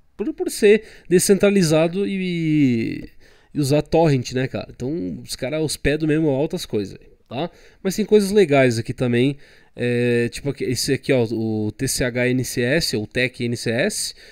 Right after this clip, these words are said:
ele tem bastante coisa legal e eu não vi nada de conteúdo aí que seja, seja cabreiro, tá? Eu vi só uns conteúdos só de tecnologia realmente, tá? Tá vendo, ó?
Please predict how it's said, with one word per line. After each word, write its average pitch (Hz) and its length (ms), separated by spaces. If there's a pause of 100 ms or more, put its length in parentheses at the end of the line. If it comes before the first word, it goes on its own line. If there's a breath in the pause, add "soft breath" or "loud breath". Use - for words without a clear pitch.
(300 loud breath)
ele 135 100
tem 180 140
bastante 190 340
coisa 202 220
legal 156 400
e 131 160
eu 143 140
não 175 120
vi 160 140
nada 170 500 (380 soft breath)
de 127 180
conteúdo 151 640
aí 139 200
que 151 640
seja, 131 960 (400)
seja 139 300
cabreiro, 143 560
tá? 131 280 (1400)
Eu 120 80
vi 123 140
só 143 240
uns 170 160
conteúdos 160 760 (600)
só 170 140
de 175 80
tecnologia 180 680
realmente, 160 560
tá? 127 220 (840)
Tá - 100
vendo, 127 280
ó? - 60